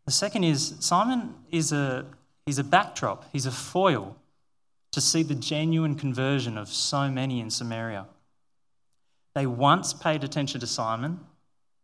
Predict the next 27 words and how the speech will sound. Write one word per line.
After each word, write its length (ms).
but 120
we're 100
now 180
told 420
with 160
one 400
accord 680
they 180
pay, 500
they 120
pay 280
attention 420
to 100
Philip. 440
There's 100
been 180
a 40
change. 680
Uh, 160
verse 300
eleven 420
to 120
verse 260
twelve 460
makes 580
that 200
clearer. 440